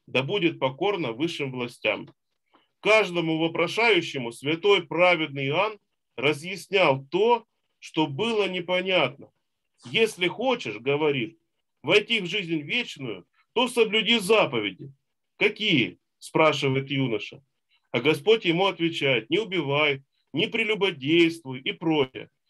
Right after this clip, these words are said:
как вы уже слышали. Немного слов, немного заповедей. А как они важны,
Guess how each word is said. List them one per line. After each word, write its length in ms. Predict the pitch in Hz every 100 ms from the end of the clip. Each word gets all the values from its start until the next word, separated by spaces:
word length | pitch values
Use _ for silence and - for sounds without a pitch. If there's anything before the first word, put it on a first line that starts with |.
| _ -
как 220 | 202 220
вы 120 | 165
уже 220 | 143 156
слышали. 580 | - 123 120 - 107 - _ _ _ _ _ -
Немного 520 | 196 233 262 185 180
слов, 420 | 156 156 151 113 -
немного 480 | 160 208 247 180 143
заповедей. 760 | 135 143 139 123 117 113 - - _ _ _ -
А 100 | -
как 220 | 247 180
они 200 | 180 190
важны, 600 | 170 143 147 151 117